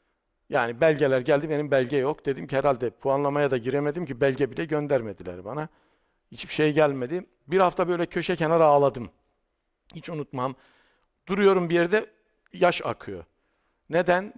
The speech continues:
Düşünüyorum. Yani kardeşlerimin yiyeceği süt olmayacak, içeceği süt olmayacak, yiyeceği yoğurt olmayacak. Kardeşlerimin peyniri olmayacak, yağ olmayacak. Babam gidip onları alacak. E, çalışması lazım.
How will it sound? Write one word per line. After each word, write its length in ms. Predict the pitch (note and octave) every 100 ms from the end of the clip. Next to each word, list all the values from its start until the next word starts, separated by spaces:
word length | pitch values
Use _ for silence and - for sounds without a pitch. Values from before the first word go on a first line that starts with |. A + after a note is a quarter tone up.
| C3+
Düşünüyorum. 640 | - F3 F#3 F3 F3+ - _
Yani 160 | C3+ B2+
kardeşlerimin 840 | - C#3+ D#3+ - D#3+ E3+ E3 - _ _ _ _ _ _ _ _ _ _ _ _ _ -
yiyeceği 460 | C#3+ D#3+ D#3 D#3+
süt 240 | - E3+ D#3
olmayacak, 560 | C3 A#2+ G#2 G#2+ A#2
içeceği 400 | - D#3+ C#3+ D3
süt 200 | C3+ -
olmayacak, 500 | C#3 B2+ G#2+ G2+ A2+
yiyeceği 380 | C#3 D3 C#3 D3
yoğurt 300 | C#3 D3 C#3+
olmayacak. 460 | C#3+ A#2+ G#2+ - - _ _ _ _ _
Kardeşlerimin 580 | - B2 C#3+ D#3 D3+ D3+
peyniri 400 | D3 D3+ D#3+ D3+
olmayacak, 640 | D3 D3 C#3+ - - -
yağ 180 | C3+ D3+
olmayacak. 680 | E3 D#3+ D#3 C3+ A#2+ B2 - _ _ _
Babam 280 | C3 C#3+ D#3+
gidip 180 | D3+ D#3
onları 320 | D#3+ E3 D#3+
alacak. 560 | D#3+ D#3+ D3+ D3 C#3 -
E, 60 | D3
çalışması 640 | - D3+ D3+ D3+ D3+ -
lazım. 420 | D3+ C#3 A#2 A#2+